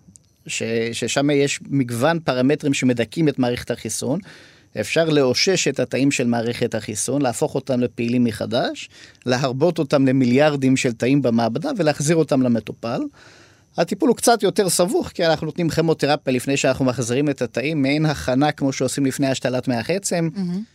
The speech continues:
Speaker 1: מחזירים את התאים וגם נותנים, אה, אינטרלוקין שתיים דרך הווריד כדי לתמוך בתאים, אבל שוב פעם, אנחנו מדברים לפני עשרות שנים, עוד פעם, נסיגות דרמטיות של, אה, של גידולים.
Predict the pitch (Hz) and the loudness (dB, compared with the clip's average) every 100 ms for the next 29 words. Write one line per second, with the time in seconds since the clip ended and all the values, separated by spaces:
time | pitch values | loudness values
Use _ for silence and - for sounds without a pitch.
0 | _ _ 151 123 127 135 139 170 165 147 | _ _ -4 0 0 0 0 0 0 0
1 | 190 247 214 156 170 160 - 175 170 151 | 2 2 2 2 2 2 0 2 4 4
2 | 147 156 156 143 143 143 131 151 131 131 | 4 2 2 2 2 2 2 2 2 0
3 | 123 123 110 139 - 117 117 110 131 123 | 0 -2 0 -2 0 -2 -2 -2 -2 -2
4 | 117 110 - 127 294 143 131 175 160 233 | -4 -6 -4 -4 -2 -2 0 0 -2 -2
5 | 156 143 151 151 - 147 - - 190 - | -2 2 0 0 0 0 0 -2 -4 -4
6 | 127 131 254 311 - - - _ - 180 | -4 -4 -6 -8 -12 -20 -20 _ -2 -2
7 | 180 135 131 139 139 139 180 143 120 117 | 0 2 2 2 0 2 2 2 2 4
8 | 165 196 156 131 123 - 120 120 120 117 | 4 2 0 0 0 -2 -4 -4 -4 -4
9 | 113 117 117 113 120 117 110 110 143 294 | -4 -4 -4 -4 -6 -6 -6 -4 0 0